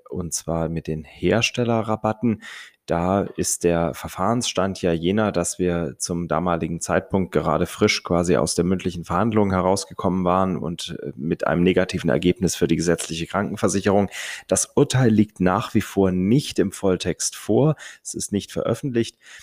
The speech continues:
Das heißt, das aktuell vorliegende Urteil ist nach wie vor das Urteil des F G Münster, so dass ein Handlungsdruck für die gesetzliche Krankenversicherung derzeit nicht besteht. Ich bin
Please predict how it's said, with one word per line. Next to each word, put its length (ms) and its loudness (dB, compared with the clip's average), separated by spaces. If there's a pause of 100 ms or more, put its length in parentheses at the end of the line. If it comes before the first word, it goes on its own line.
(160)
Das 180 -4
heißt, 360 -2 (180)
das 380 -2 (240)
aktuell 480 0
vorliegende 560 2
Urteil 360 -10
ist 160 -16
nach 180 -10
wie 80 -8
vor 220 -8
das 140 -12
Urteil 300 -10
des 300 -14 (140)
F 240 -16
G 140 -12
Münster, 640 -8 (220)
so 280 -4
dass 400 -4
ein 260 -8
Handlungsdruck 880 -4
für 120 -4
die 120 0
gesetzliche 520 -4
Krankenversicherung 920 -8
derzeit 640 -6
nicht 540 -8 (360)
besteht. 640 0 (760)
Ich 280 0
bin 500 2